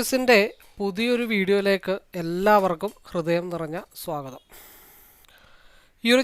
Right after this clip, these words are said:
ചാനലിലെ വീഡിയോ ആദ്യമായിട്ട് കാണുന്നവരുണ്ടെങ്കിൽ ചാനൽ ഒന്ന് സബ്സ്ക്രൈബ് ചെയ്യുക, ബെൽ ഐക്കൺ അമർത്താനായിട്ട് ശ്രമിക്കുക. ഞാൻ പോസ്റ്റ് ചെയ്യുന്ന വീഡിയോസ് സ്കിപ്പ് ചെയ്യാതെ ട്രേഡിങ്ങിനെ ആത്മാർത്ഥമായിട്ട് സ്നേഹിക്കുന്നവർ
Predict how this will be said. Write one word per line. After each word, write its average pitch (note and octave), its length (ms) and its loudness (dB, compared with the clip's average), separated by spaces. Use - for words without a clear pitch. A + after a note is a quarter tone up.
ചാനലിലെ B3+ 380 8
വീഡിയോ B3 240 4
ആദ്യമായിട്ട് B3 540 4
കാണുന്നവരുണ്ടെങ്കിൽ A#3+ 920 2
ചാനൽ G3 400 6
ഒന്ന് G#3+ 200 -4
സബ്സ്ക്രൈബ് G3+ 520 0
ചെയ്യുക, G#3 380 2
ബെൽ F#3 300 -2
ഐക്കൺ G3 280 -2
അമർത്താനായിട്ട് F#3+ 540 -4
ശ്രമിക്കുക. F#3 560 -4
ഞാൻ F3+ 340 0
പോസ്റ്റ് F3+ 300 -8
ചെയ്യുന്ന F#3+ 200 -4
വീഡിയോസ് F3+ 500 -6
സ്കിപ്പ് - 360 -10
ചെയ്യാതെ F#3+ 400 2
ട്രേഡിങ്ങിനെ G3+ 600 4
ആത്മാർത്ഥമായിട്ട് G3+ 840 -2
സ്നേഹിക്കുന്നവർ F3 840 -6